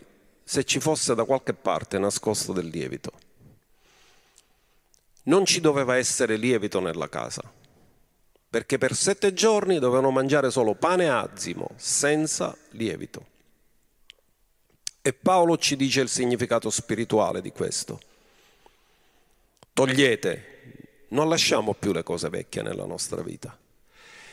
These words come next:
Il più grande nemico di noi stessi siamo noi stessi, la nostra carne.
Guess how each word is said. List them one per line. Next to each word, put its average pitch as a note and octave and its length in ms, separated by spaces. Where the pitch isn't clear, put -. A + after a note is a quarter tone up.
Il - 80
più D3 160
grande F#3 320
nemico F3 400
di D#3+ 100
noi D3+ 160
stessi G3 640
siamo C#3+ 400
noi C3 160
stessi, - 540
la A2+ 140
nostra C#3 400
carne. G#2 680